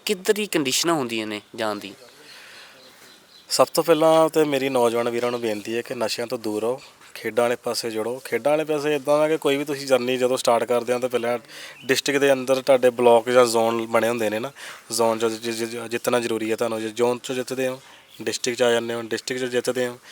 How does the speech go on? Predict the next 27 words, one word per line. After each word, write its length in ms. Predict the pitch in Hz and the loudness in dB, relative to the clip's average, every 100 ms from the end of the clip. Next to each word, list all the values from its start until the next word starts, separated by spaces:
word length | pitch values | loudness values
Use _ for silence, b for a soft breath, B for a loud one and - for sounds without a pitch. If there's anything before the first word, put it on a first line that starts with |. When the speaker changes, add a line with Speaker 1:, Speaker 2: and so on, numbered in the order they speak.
| B - | B -10
Speaker 2:
ਸਟੇਟ 300 | - 117 113 | -2 0 0
ਜਾਂਦੇ 280 | 113 113 113 | 0 0 -2
ਹੋ, 80 | |
ਸਟੇਟ 300 | 110 - 110 | -4 -4 -4
ਜਿੱਤਦੇ 340 | 110 110 117 117 | -4 -6 -6 -6
ਹੋ, 60 | |
ਨੈਸ਼ਨਲ 360 | 113 107 104 123 | -2 -4 -4 -4
ਜਾਂਦੇ 260 | 120 113 117 | -2 -2 -6
ਹੋ। 100 | 135 B B - | -10 B B -4
ਅਗਰ 120 | 117 120 | 0 0
ਤੁਸੀਂ 220 | 160 123 | -2 -4
ਨੈਸ਼ਨਲ 360 | 110 110 123 | -2 -2 -4
'ਚ 80 | 123 | -4
ਅੱਛੀ 200 | 120 - | -4 -4
ਪਰਫਾਰਮੈਂਸ 460 | 120 110 110 110 110 | -6 -2 -2 -4 -4
ਕਰਦੇ 240 | 113 107 | -4 -2
ਹੋ, 60 | 113 | -2
ਜਿੱਤਦੇ 320 | 110 117 120 | -4 -6 -6
ਹੋ, 100 | 127 B B B B | -8 B B B B
ਤੇ 60 | - | -6
ਤੁਹਾਡੀ 360 | - 110 117 123 | -2 -2 -2 -6
ਇੰਟਰਨੈਸ਼ਨਲ 520 | 113 110 113 107 117 | -6 -6 -4 -6 -4
ਵਾਸਤੇ 400 | 113 104 - - | -2 -2 -6 -10
ਸਿਲੈਕਸ਼ਨ 380 | - 110 - 110 | -4 -4 -4 -8
ਹੁੰਦੀ 220 | 110 101 | -10 -12
ਹੈ। 60 | - - | -14 -18
Speaker 1:
ਹੂੰ। 200 | 123 117 | -18 -14